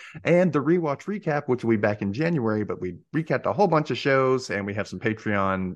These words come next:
uh, specials that are dropping in the meantime. So make sure you listen to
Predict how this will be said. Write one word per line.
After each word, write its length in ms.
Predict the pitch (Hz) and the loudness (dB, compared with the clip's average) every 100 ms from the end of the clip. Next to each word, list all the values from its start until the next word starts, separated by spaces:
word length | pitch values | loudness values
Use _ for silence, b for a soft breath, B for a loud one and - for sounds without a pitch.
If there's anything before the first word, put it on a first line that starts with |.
| - | -4
uh, 200 | 95 90 | -4 -4
specials 500 | - 98 - 95 92 | -4 -4 -2 -4 -4
that 120 | 92 | -6
are 60 | 90 | -4
dropping 460 | 95 90 92 90 | -4 -4 -6 -12
in 120 | 90 | -10
the 60 | 90 | -10
meantime. 760 | 80 90 90 - 92 90 85 82 | -10 -10 -12 -10 -10 -8 -10 -12
So 360 | - 85 80 | -10 -8 -8
make 200 | 85 101 | -10 -12
sure 180 | - 92 | -10 -12
you 160 | 85 80 | -10 -8
listen 280 | 107 - - | -10 -10 -14
to 160 | - | -16